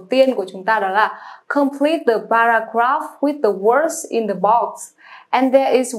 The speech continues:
one word that you don't need. À, có nghĩa là gì đây? Hoàn thành đoạn văn trên với các từ ở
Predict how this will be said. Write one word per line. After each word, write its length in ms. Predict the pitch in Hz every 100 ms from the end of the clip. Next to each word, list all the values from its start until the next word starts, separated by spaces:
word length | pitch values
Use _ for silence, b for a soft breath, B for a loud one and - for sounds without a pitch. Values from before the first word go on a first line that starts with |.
| 202
one 160 | 240
word 380 | 247 247 285 285
that 240 | 233 247 262 240
you 100 | 220
don't 380 | 220 214 220
need. 300 | 226 262 247 -
À, 160 | 226 247 240 202 190 -
có 100 | 196
nghĩa 120 | 180
là 120 | 269
gì 120 | 214
đây? 360 | 196 196 202 208 - B B B B -
Hoàn 200 | 277 262
thành 240 | 269 247
đoạn 200 | 247 240
văn 180 | 262 277 277
trên 360 | 294 294 240
với 180 | 202 202 202
các 160 | 285 294
từ 220 | 254 233
ở 200 | 208 -